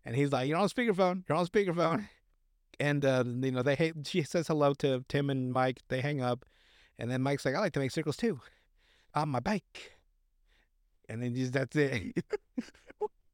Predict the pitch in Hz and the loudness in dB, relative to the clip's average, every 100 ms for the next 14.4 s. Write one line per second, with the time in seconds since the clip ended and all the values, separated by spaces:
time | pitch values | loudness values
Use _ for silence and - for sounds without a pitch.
0 | _ _ _ _ _ _ _ _ _ _ | _ _ _ _ _ _ _ _ _ _
1 | _ _ _ - 147 196 160 170 190 185 | _ _ _ -4 -2 -2 0 0 2 2
2 | 185 147 131 139 127 139 170 135 117 123 | 2 2 0 0 0 0 0 0 0 0
3 | 147 127 135 139 120 180 _ _ _ _ | 0 2 4 4 2 -4 _ _ _ _
4 | - 117 117 120 131 151 147 139 131 113 | -8 -4 -2 0 2 2 0 0 -2 -2
5 | 104 - _ _ - 131 117 - - 139 | -4 -8 _ _ -8 -6 -6 -8 -6 0
6 | 139 139 143 139 120 170 180 170 139 113 | 0 0 -2 -2 0 0 0 0 0 2
7 | 165 151 131 131 139 117 - 143 - 143 | 0 2 2 2 0 0 -2 -6 -2 0
8 | 127 123 _ _ _ _ - 123 127 131 | 0 -2 _ _ _ _ -10 -6 -2 2
9 | 165 147 131 131 143 135 127 117 - - | 2 2 2 2 0 2 2 0 -6 -18
10 | - 113 135 131 - 147 156 139 131 - | -8 -2 -2 -2 -4 -2 0 0 -4 -12
11 | _ _ - 127 131 143 160 214 - 180 | _ _ -4 -2 -2 -2 -2 -2 0 0
12 | 151 147 127 120 123 113 117 143 - 160 | 2 2 0 0 -4 -4 -4 -4 0 2
13 | 170 165 147 147 151 135 127 147 139 123 | 2 2 2 0 2 0 0 0 2 2
14 | 127 131 117 | 0 -2 -2